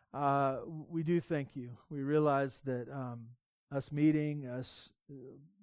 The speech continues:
being able to have your word, us being able to understand it, uh, to some degree, and, um, just all that you're doing, Lord, we realize it's, uh, all to you that, uh, you're, you're the one that deserves the praise.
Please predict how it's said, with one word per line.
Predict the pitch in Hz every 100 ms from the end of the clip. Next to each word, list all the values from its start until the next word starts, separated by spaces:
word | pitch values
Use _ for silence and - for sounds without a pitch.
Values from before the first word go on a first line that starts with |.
| 151
being | 143 135
able | 135 131
to |
have | 113 143 147
your | 147 139
word, | 143 143 143 143 131
us | 123 -
being | - 127 127
able | 127 135 -
to | - 139
understand | 123 123 - 143 135 135
it, | 139 - - - - _ _ -
uh, | 120 -
to | 139 123 120
some | - 160 160
degree, | 151 139 147 147 143 139
and, | 110 110 -
um, | 127 117 117 113 113 - _ -
just | 185 190
all | 165
that | 156 -
you're | 139
doing, | 127 147 139
Lord, | 131 131 139
we | 139
realize | 139 147 147 139 135 127
it's, | 127 -
uh, | 139
all | - 156
to | -
you | 190 196 220
that, | 165 131 - - 151
uh, | 139
you're, | 143 160 160
you're | 170 160
the |
one | 143 143
that | 143 143
deserves | 139 135 135 131
the | 151
praise. | - 135 120 123